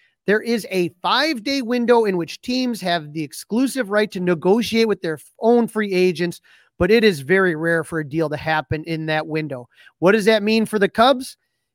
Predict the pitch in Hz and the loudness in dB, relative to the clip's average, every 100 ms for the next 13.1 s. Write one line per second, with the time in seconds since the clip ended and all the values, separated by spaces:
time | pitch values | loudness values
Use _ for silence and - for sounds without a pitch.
0 | - 156 - 214 220 240 240 233 170 151 | -12 -6 0 2 4 4 4 4 -2 -4
1 | 214 226 226 226 226 214 208 220 220 208 | -2 -2 -2 -2 -2 -2 0 2 2 0
2 | 185 202 196 202 - 208 208 208 196 165 | 0 -2 -2 -4 -2 -2 0 -2 -2 -2
3 | 151 151 208 269 214 170 160 151 - 156 | -4 0 2 2 0 -2 -6 -8 -6 -6
4 | 151 139 185 220 190 170 - 214 247 247 | -6 -4 0 0 0 -4 -6 -4 -2 0
5 | 247 - 233 - 185 190 - _ _ - | -4 -6 -8 -6 -4 -4 -4 _ _ -6
6 | 170 170 165 170 - _ _ _ _ _ | -4 -2 -2 -4 -8 _ _ _ _ _
7 | _ _ _ - 170 170 170 165 - 180 | _ _ _ -8 -4 -2 -4 -8 -8 -4
8 | 165 233 254 233 202 233 180 180 170 165 | 0 0 -2 -4 0 0 -2 -4 -6 -4
9 | 196 202 208 208 208 214 208 202 214 226 | -2 -2 -2 -4 -2 -4 -2 0 2 4
10 | 226 220 170 156 - - 202 180 175 156 | 2 0 -4 -8 -14 -12 -6 -2 -2 -4
11 | 165 196 214 214 185 170 - 175 175 170 | -4 -2 -2 -4 -8 -6 -4 -4 -4 -6
12 | 170 175 175 - 170 175 170 147 170 175 | -6 -4 -6 -8 -14 -6 -6 -4 -2 0
13 | 165 | -2